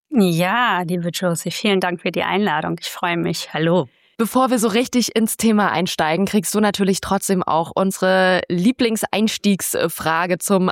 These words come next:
Speaker 2: Anfang. Wie lange bist du denn schon bei der L V M und vor allem, was macht die L V M für dich ganz besonders?
Speaker 1: Ich bin im Juli zweitausendfünfundzwanzig gestartet. Und ganz besonders macht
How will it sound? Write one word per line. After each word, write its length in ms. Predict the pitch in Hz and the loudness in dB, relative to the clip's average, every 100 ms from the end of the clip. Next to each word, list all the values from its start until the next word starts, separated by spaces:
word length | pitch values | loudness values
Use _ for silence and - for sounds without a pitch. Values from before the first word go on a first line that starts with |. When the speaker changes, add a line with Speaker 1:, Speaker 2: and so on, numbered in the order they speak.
| - | -2
Speaker 2:
Anfang. 520 | 165 180 - 160 220 - _ - | -4 -2 -2 -2 -2 -4 _ -2
Wie 120 | 202 | 2
lange 260 | 220 233 208 | 2 2 0
bist 200 | 240 - | -2 0
du 80 | |
denn 140 | 175 165 | 0 0
schon 240 | - 170 | 0 0
bei 140 | 160 156 | 0 0
der 160 | 160 | 0
L 80 | 170 | 0
V 120 | - | -2
M 220 | 180 196 | -2 0
und 160 | - 214 | 0 0
vor 160 | - 196 | 0 0
allem, 220 | 202 185 | 0 0
was 160 | 190 | 0
macht 360 | 202 190 - - | 0 -2 -6 -4
die 100 | 196 | 0
L 180 | - 170 | 0 -2
V 140 | 180 - | -2 -2
M 220 | - 185 - | -2 -6 -8
für 180 | - 185 | -4 -2
dich 320 | 185 185 - | 0 -2 -2
ganz 380 | 180 165 - - | -2 -2 -4 -8
besonders? 600 | - 165 165 143 123 - - _ _ _ - | -6 -2 -2 -2 -4 -6 -12 _ _ _ -8
Speaker 1:
Ich 320 | - 175 - | -4 -4 -2
bin 200 | 175 175 | 0 2
im 380 | - 165 180 185 | 2 0 0 -2
Juli 720 | 160 - 165 170 170 208 262 294 | -2 0 2 2 2 2 2 0
zweitausendfünfundzwanzig 1700 | - 175 - 165 170 170 - 185 170 165 165 - - 170 175 - - | -4 -4 -2 -2 -2 -4 -2 0 2 2 0 -4 -2 -2 -2 -4 -4
gestartet. 1000 | 165 - - 160 160 - 277 440 - - _ _ _ 208 | -4 -4 -4 -4 -4 -4 -4 -4 -6 -10 _ _ _ -2
Und 360 | 196 185 - | 2 2 0
ganz 260 | 170 170 - | -4 -2 -2
besonders 720 | 175 160 180 208 240 226 - | -2 0 2 2 2 0 0
macht 380 | 196 202 - | 0 0 -6